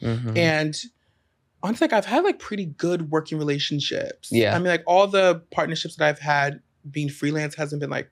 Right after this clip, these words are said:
Speaker 2: perfect,
Speaker 1: Mm-hmm.
Speaker 2: but <clears throat> it's definitely a difference for, like, working for yourself and being in a position where you can advocate for yourself. You know,
Speaker 1: Yeah.
Speaker 2: it's a, it's a much different place. Like, now I say no to so much shit.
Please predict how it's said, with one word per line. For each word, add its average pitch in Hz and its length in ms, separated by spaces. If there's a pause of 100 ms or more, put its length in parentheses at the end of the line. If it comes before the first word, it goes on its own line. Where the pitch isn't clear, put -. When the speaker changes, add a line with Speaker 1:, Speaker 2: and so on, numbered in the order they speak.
Speaker 2:
perfect, 226 680
Speaker 1:
Mm-hmm. 131 380 (300)
Speaker 2:
but 165 420 (180)
<clears throat> - 180
it's 185 840
definitely 196 300
a 175 100
difference 139 680
for, 143 140
like, 135 260 (760)
working 170 220
for 180 140
yourself 165 380
and 147 120
being 147 200
in 139 160
a 131 60
position 139 420
where 139 300
you 139 80
can 139 240
advocate 143 500
for 160 80
yourself. 180 640 (680)
You 165 100
know, 170 100
Speaker 1:
Yeah. 110 120
Speaker 2:
it's 101 80
a, 160 120
it's - 200
a 185 80
much 151 420
different 143 320
place. - 360
Like, 156 200
now 165 540 (500)
I 180 100
say 185 240
no 147 180
to 147 100
so - 260
much 139 240
shit. - 440